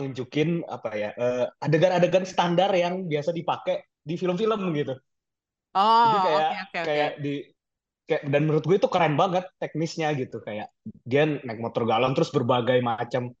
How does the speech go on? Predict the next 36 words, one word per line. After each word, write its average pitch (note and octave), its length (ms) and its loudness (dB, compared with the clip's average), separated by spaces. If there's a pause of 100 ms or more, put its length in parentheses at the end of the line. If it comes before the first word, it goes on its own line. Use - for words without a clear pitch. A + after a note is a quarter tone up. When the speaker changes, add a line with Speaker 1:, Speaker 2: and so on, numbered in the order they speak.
(320)
Speaker 1:
Jadi C3+ 180 2
cer-, E3+ 200 -6
kan F3+ 180 2
bertiga D3 420 2
gitu - 200 -2
ya, A2+ 60 -6
salah A2 180 -6
satunya C#3+ 240 -4
si C3+ 120 -4
Selin, A#2 400 -2
Selin A2+ 340 -4
yang A2 220 -6
diperanin G#2+ 400 -4
Sila A2 180 -4
Dara. A2 240 0
Dia - 140 4
kan F3 140 4
ceritanya C#3 400 0
Speaker 2:
Hmm. F#3+ 120 -4 (460)
Speaker 1:
di A#2+ 80 -8
sini C3+ 200 -2 (160)
profesinya C3 680 -4
editor B2+ 440 2
kan, G#2 200 -2 (180)
editor G#2+ 420 -4
Speaker 2:
Hmm. - 40 -2
Speaker 1:
film C#3+ 220 4 (160)
gitu A2 180 -6
kan. A2+ 120 -6
Jadi A2+ 160 -2 (100)
dia D3 140 4
ngerti B2+ 300 -2
banget B2 280 0
teknis - 520 -10 (340)
film C3+ 280 2
gitu. G3 100 -6